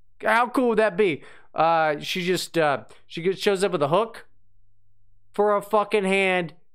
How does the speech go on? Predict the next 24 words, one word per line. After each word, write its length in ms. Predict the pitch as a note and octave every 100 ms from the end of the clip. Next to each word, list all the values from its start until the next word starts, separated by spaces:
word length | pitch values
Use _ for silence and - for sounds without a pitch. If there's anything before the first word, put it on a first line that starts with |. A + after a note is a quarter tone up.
| -
in 160 | E3
Congress. 560 | - F#3 F3 E3+ E3 - - - -
That 200 | F3 F3
would 100 | F3
have 80 |
been 160 | D#3+ D#3
funny. 380 | D#3+ D3 C#3+ C3 - - - - - - - -
Didn't 220 | E3+ E3
work 240 | D#3 D3
out. 240 | C#3+ - - - -
Which 320 | E3 D#3+ - - -
shows 480 | - D4 D4 C4+
me 340 | G#3 G3+ F3 -
she 200 | - G3
probably 720 | F#3 - A#3 A#3 A3+ G3 G#3
knew 480 | F#3+ F#3+ F#3+ F#3 E3 -
what 220 | D3+ F3
it 140 | D#3 D3+
was. 520 | B2+ G#2 G#2 - - - - - - - - - - - -
Way 300 | D#3 B3+ F4
to 80 | F#4
pander 960 | - A#3+ B3 C4 A3+ F#3+ F3 E3+ E3 - - -
to 80 | -
pa-, 240 | C4 -